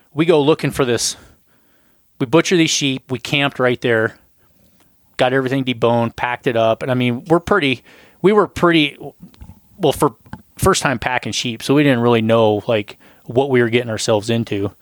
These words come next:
And we started down this, the following day, started down this,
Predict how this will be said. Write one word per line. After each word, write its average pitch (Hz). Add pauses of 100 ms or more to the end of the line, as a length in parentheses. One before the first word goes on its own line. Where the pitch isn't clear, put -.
(1040)
And 117 (360)
we 139
started 127
down 120
this, 110
the 123
following 127
day, 110
started 110
down 113
this, -